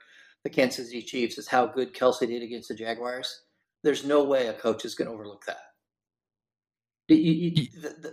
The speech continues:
Speaker 1: the twenty-five percent of the receptions, they're gonna stop him,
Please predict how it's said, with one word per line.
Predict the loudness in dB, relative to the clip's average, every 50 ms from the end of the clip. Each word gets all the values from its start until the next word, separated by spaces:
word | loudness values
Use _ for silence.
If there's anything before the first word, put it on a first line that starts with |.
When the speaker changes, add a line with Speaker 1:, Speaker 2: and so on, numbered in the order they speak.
| -16 -20 _
Speaker 1:
the | -18 -4
twenty-five | 0 2 2 4 4 4 4 2
percent | 2 -2 -4 -4 -4
of | -6
the | -10 -14
receptions, | -12 -4 -4 -4 -4 -4 -8 -12 -10
they're | -8 -8 -8 -6
gonna | -6 -8 -8
stop | -8 -10 -14 -16 -18 -18 -10 -8 -6
him, | -4 -4 -6 -6 -10